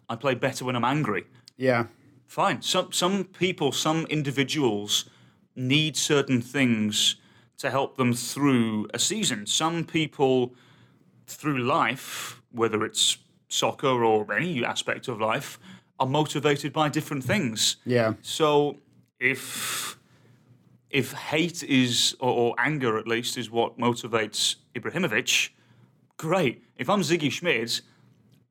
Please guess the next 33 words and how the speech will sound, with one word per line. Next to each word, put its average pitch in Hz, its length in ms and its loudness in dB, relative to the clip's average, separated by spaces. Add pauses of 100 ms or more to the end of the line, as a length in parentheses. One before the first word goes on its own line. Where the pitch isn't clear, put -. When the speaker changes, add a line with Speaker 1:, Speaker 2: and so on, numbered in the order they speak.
Speaker 1:
I'm 165 100 0
making 180 240 0
him 131 80 0
angry 143 300 2
before 131 380 2
everything. 139 320 -2
I'm 135 60 -6
gonna 139 140 2
Speaker 2:
Yeah. - 40 0
Speaker 1:
say 131 180 -2
to 127 120 -6
him, 120 80 -6
"You're 127 300 -2
absolutely 147 680 0 (100)
garbage, 131 540 2
you 107 160 4
are." 95 260 2
Speaker 2:
<laughs> - 40 -20
Right. 104 300 2 (360)
Speaker 1:
"You 143 200 -4
are 135 220 2
awful. 139 380 2
You're 110 220 -2
terrible 160 460 0
for 143 100 -10
this 123 240 0
team." - 160 -6
I'm 170 180 -2 (100)
absolutely 156 580 0
riling 131 420 2
him 110 140 0
up. - 280 -2
Speaker 2:
Yeah. 113 280 2